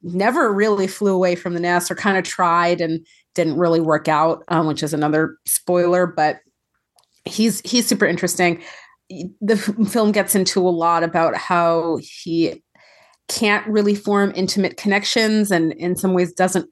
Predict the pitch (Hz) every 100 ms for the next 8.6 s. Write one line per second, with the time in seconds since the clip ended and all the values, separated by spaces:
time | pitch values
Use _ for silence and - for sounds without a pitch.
0 | _ 175 165 269 277 - - 359 349 339
1 | 339 349 - - _ _ _ - 208 196
2 | 202 202 208 202 175 - - 170 175 185
3 | 190 185 - 175 175 - - - 175 160
4 | 156 151 123 - - 190 202 196 185 180
5 | 180 - - - 214 220 214 - 226 240
6 | 226 208 165 - _ - 180 175 175 190
7 | 196 180 151 - 160 160 160 156 147 160
8 | 165 160 160 160 151 -